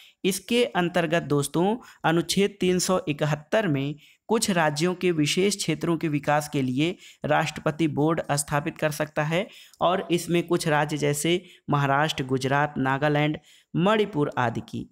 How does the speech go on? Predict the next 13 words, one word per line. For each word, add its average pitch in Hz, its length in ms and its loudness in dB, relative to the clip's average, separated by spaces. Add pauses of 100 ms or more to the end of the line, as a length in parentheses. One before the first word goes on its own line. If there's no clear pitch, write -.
व्यवस्था 139 420 0
की - 180 -8
गई 73 220 -6
थी। - 220 -14 (360)
और 170 280 0 (300)
दोस्तों, 180 360 2
लास्ट 151 440 0
अनुच्छेद, 170 560 0
अनुच्छेद 156 680 -2
तीन 156 160 2
सौ 151 160 -2
पंचानवे 143 640 -2
है, 185 240 0